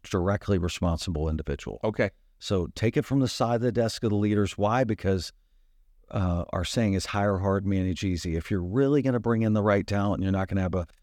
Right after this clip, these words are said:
Speaker 1: the front door open and the back door open as well.
Speaker 2: Right.
Speaker 1: So they come right in, they walk right out the back,
Speaker 2: Sure.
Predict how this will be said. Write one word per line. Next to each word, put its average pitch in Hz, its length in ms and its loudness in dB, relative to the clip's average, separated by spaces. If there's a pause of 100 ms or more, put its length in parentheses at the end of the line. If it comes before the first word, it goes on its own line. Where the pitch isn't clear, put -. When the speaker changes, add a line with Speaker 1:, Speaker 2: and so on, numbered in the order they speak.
Speaker 1:
the 92 100 -2
front 113 320 -2
door 90 280 2
open 90 260 0
and 87 160 0
the 85 60 0
back 92 280 -2
door 82 260 0
open 80 400 0
as 85 180 -6
well. 76 380 0
Speaker 2:
Right. 92 280 -2
Speaker 1:
So - 140 -2
they 87 60 0
come 95 220 0
right 92 160 2
in, 107 160 2
they 87 100 2
walk 82 280 0
right 87 100 2
out 78 140 0
the 92 80 -4
back, 87 320 0
Speaker 2:
Sure. 95 200 0